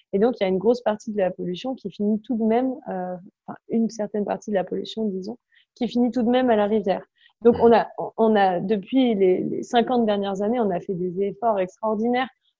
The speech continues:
Speaker 1: pour améliorer ces usines, pour augmenter leur efficacité. Mais en fait, euh, aujourd'hui, elles, elles polluent quand même malgré tout parce qu'il est impossible d'en enlever à cent pour cent la pollution. Sauf que ce que j'ai pas encore expliqué, c'est que, euh, dans ces égouts,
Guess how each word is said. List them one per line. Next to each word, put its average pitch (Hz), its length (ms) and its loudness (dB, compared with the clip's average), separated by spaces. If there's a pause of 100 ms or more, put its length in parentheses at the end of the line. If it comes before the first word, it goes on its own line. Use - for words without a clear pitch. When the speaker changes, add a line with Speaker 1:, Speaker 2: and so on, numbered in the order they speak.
Speaker 1:
pour 208 260 -2
améliorer 254 600 4
ces 220 260 -2
usines, 226 400 0
pour 180 280 -4 (160)
augmenter 233 420 2
leur 196 180 4
efficacité. 196 760 -4 (280)
Mais 208 160 4
en 185 100 -4
fait, 262 300 0
euh, 185 320 2
aujourd'hui, 208 460 0
elles, 202 180 0 (180)
elles 185 160 -4
polluent 262 340 6
quand 233 160 4
même 226 480 0
malgré 202 420 2
tout 302 120 -2
parce 202 200 0
qu'il 202 180 -2
est 196 80 -2
impossible 226 500 -2
d'en 190 320 -4
enlever 202 340 -2
à 226 120 2
cent - 180 -6
pour 202 140 -8
cent 254 160 -12
la 220 140 0
pollution. 208 400 -6 (200)
Sauf 302 380 0
que 277 280 2
ce 269 120 -4
que 240 100 0
j'ai 214 160 2
pas 220 140 -2
encore 220 280 -2
expliqué, 208 480 -4
c'est 277 180 -2
que, - 120 -4 (440)
euh, 175 500 0
dans 262 340 2
ces 196 340 -6
égouts, 240 440 0